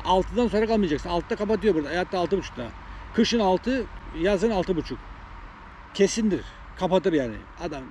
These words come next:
şey yapmaz. Gider. Ben diyor, yormam kendimi. Onun için diyorum arkadaşlar,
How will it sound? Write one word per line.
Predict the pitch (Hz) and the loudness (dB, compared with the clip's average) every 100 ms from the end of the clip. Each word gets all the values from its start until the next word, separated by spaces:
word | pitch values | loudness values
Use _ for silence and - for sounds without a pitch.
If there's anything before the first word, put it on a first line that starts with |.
| - | -14
şey | - 170 | -8 -6
yapmaz. | 139 131 - - - - - - - - | -6 -10 -12 -16 -18 -20 -20 -20 -20 -12
Gider. | 151 113 131 - - | -8 -8 -10 -12 -8
Ben | 135 131 | -4 0
diyor, | 156 143 - - - - - - - - - | 0 0 -6 -16 -16 -16 -16 -16 -16 -16 -8
yormam | 120 117 160 147 | -4 0 0 2
kendimi. | 160 139 113 - - - | 2 2 -2 -8 -16 -6
Onun | 185 | -4
için | 180 190 | -4 -4
diyorum | 202 180 | -2 -4
arkadaşlar, | 139 127 - 147 | -6 -8 -6 -8